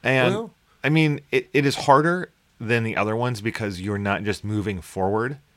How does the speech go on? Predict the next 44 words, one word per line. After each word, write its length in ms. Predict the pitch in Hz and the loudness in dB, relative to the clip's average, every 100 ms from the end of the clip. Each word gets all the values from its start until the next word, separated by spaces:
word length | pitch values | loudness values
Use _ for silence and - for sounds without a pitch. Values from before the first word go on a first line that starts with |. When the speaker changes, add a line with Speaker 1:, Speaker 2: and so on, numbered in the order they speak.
| - | -4
Speaker 2:
Yeah, 240 | 123 98 | -2 -2
Speaker 1:
A 60 | 82 | 2
lot 160 | 117 | 4
of 60 | 123 | 2
Speaker 2:
yeah. 60 | 123 | 0
Speaker 1:
times 160 | 123 104 | -2 -2
you're 80 | |
trying 240 | 98 - 120 | -4 -4 -4
to 60 | 98 | -4
get 120 | 107 | -6
to 80 | 98 | -8
a 60 | |
treasure, 580 | 85 - 165 110 95 87 | -10 -4 -2 0 -2 -4
so 160 | - - | -8 -8
you're 160 | 113 113 | -6 -2
going 180 | 113 107 | -2 -2
through 160 | 104 | -4
a 40 | 92 | -4
dangerous 400 | 101 101 98 - | -4 -4 -4 -4
area 280 | 98 92 - | -4 -4 -6
over 300 | 98 87 92 | -8 -8 -8
and 80 | 90 | -6
over 240 | 95 80 | -6 -8
again. 300 | 80 69 - - | -8 -10 -14 -12
Speaker 2:
Mm-hmm. 360 | 95 95 87 90 _ _ - | -8 -6 -8 -10 _ _ -2
Speaker 1:
And 120 | 143 | 2
I 40 | 143 | 2
was 100 | - | 0
playing 180 | 120 | -2
with 120 | 107 90 | -2 -2
my 80 | |
youngest, 560 | 87 95 98 98 92 - | -2 -2 0 -2 -4 -10
so 460 | - 90 85 82 80 - - | -8 -6 -4 -6 -10 -14 -12
Speaker 2:
<laughs> 200 | - - | -8 -4
Speaker 1:
b-, 100 | 180 113 | -4 -2
between 380 | 131 127 147 147 | -4 0 0 0
the 80 | |
two 220 | 113 - 135 | -2 -2 0
of 80 | |
those 240 | 104 107 98 | 0 0 -2
things, 440 | 104 98 92 82 - - - - - - - | -4 -2 -4 -6 -12 -18 -18 -18 -16 -18 -12
we 160 | 101 117 | -4 0
did, 180 | 117 104 | 0 2
uh, 280 | 95 85 | 2 0